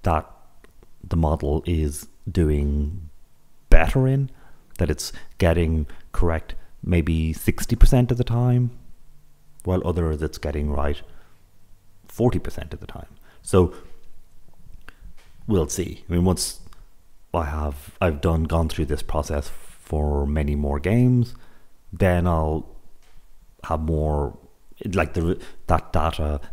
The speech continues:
that kind of information will be more meaningful. It'll,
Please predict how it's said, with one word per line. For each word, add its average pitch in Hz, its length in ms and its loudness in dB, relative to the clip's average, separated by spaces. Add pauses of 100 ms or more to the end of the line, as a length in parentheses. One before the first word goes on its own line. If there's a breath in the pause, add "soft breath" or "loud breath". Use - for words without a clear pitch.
that - 200 -4
kind 85 200 -2
of 71 60 -4
information 76 500 -4
will 76 80 -2
be 78 120 -2
more 71 320 -2
meaningful. 78 680 -2
It'll, 73 280 -8